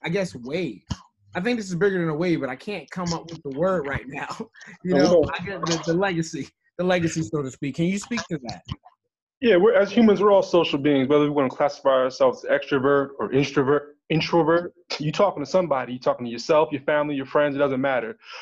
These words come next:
Speaker 2: Uh, so U P C <laughs> gives you that ability to get, build on those human connections. And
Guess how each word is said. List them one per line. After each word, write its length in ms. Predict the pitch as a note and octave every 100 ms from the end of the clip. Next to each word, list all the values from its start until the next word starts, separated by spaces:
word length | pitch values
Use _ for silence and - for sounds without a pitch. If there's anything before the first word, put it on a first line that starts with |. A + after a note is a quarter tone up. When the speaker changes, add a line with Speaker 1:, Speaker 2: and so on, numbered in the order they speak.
| - -
Speaker 2:
Uh, 240 | B2+ B2+
so 140 | B2 C#3
U 140 | F3+
P 180 | G3 F#3+
C 320 | - F3 D3
<laughs> 560 | - - D#3 - - -
gives 160 | F#3 F3
you 80 |
that 120 | F3+ E3+
ability 380 | E3 E3 D3+
to 60 | C#3
get, 200 | D#3+ -
build 140 | E3 D#3+
on 80 |
those 140 | C#3+ C#3+
human 280 | D#3+ D3 C3+
connections. 600 | C#3 D#3+ F3 B2+ B2 A#2+
And 280 | A#2+ A#2+